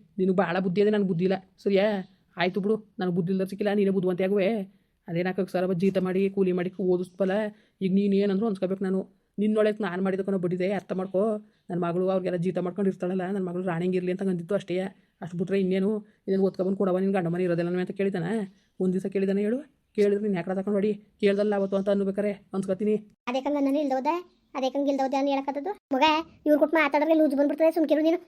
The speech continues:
Speaker 2: ಎಷ್ಟೊತ್ತಿಗೆ ಬಂದು ನಿನ್ ಗಂಡ? ಈಗ ಒಂದ್ ಎರಡು ಗಂಟೆಗೆ ಬರ್ತೀನಿ ಅಂದ್ರಮ್ಮ. ಬಾ, ರೆಡಿ ಆಗಿ ಬಾ. ಆ, ರೆಡಿ ಆಗ್ಬಿಟ್ಟು ಹೋಗ್ ಬಾ ನೀನು. ನಿನ್ ಜೀವನ ಹಾಳ್ಗೆ ಮಾಡೋಣ.
Speaker 1: ಮುಂದೆ ನನ್ ಗೊತ್ತು, ನನ್ ಮಗಳು ನಿನ್ಗೆ ಇಲ್ಲಿ ಬರೋದು ಇಷ್ಟ ಇಲ್ಲ, ಅದಕ್ಕೆ ಏನೇನೋ ಹೇಳಿ ಅವೆಲ್ಲ ತಲೆ ಕೆಡಿಸ್ತಿದೀನಿ ಅಂತ ನಂಗೆ ಚೆನ್ನಾಗ್ ಗೊತ್ತು.
Speaker 2: ಹ್ಞೂ,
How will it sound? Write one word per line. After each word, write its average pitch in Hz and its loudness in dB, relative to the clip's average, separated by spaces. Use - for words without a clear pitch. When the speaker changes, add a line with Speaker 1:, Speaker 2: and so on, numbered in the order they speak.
Speaker 2:
ಎಷ್ಟೊತ್ತಿಗೆ 294 2
ಬಂದು 320 0
ನಿನ್ 330 2
ಗಂಡ? 311 2
ಈಗ 285 -2
ಒಂದ್ 294 4
ಎರಡು 285 2
ಗಂಟೆಗೆ 277 -2
ಬರ್ತೀನಿ 285 -2
ಅಂದ್ರಮ್ಮ. 277 -2
ಬಾ, 311 4
ರೆಡಿ 302 4
ಆಗಿ 285 0
ಬಾ. - -8
ಆ, 269 -2
ರೆಡಿ 285 2
ಆಗ್ಬಿಟ್ಟು 302 2
ಹೋಗ್ 285 0
ಬಾ 311 -2
ನೀನು. 320 -4
ನಿನ್ 294 2
ಜೀವನ 277 2
ಹಾಳ್ಗೆ 254 -2
ಮಾಡೋಣ. 262 -2
Speaker 1:
ಮುಂದೆ 190 2
ನನ್ 185 0
ಗೊತ್ತು, 180 -2
ನನ್ 214 0
ಮಗಳು 180 0
ನಿನ್ಗೆ 208 0
ಇಲ್ಲಿ 190 0
ಬರೋದು 185 0
ಇಷ್ಟ 190 -2
ಇಲ್ಲ, 196 0
ಅದಕ್ಕೆ 175 -2
ಏನೇನೋ 208 2
ಹೇಳಿ 208 2
ಅವೆಲ್ಲ 196 0
ತಲೆ 202 0
ಕೆಡಿಸ್ತಿದೀನಿ 190 -2
ಅಂತ 202 -8
ನಂಗೆ 214 -2
ಚೆನ್ನಾಗ್ 185 -4
ಗೊತ್ತು. 202 2
Speaker 2:
ಹ್ಞೂ, 320 4